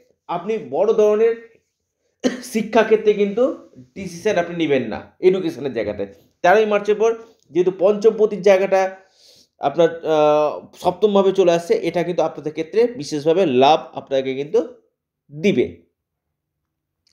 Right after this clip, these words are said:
এবার আসি আপনাদের ভাগ্য। দেখুন, আপনাদের ভাগ্যাধিপতি রবি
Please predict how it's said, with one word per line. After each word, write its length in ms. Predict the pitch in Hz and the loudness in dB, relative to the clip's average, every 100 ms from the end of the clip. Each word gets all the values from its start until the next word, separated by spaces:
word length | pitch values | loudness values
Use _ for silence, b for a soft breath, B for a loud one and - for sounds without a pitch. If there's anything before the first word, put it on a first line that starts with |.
| - | 2
এবার 240 | 180 220 | 6 8
আসি 260 | 233 226 240 247 - _ _ _ _ _ _ _ - | 8 4 0 -8 -14 _ _ _ _ _ _ _ -4
আপনাদের 460 | 160 - 208 226 247 - _ | -4 2 6 6 4 0 _
ভাগ্য। 280 | - 170 160 135 | -6 -6 -4 -6
দেখুন, 160 | 156 180 - | -4 -4 -4
আপনাদের 260 | 180 214 190 156 | -4 -2 0 0
ভাগ্যাধিপতি 560 | 185 202 214 220 214 | 2 2 2 2 2
রবি 300 | 170 151 120 | 2 0 -2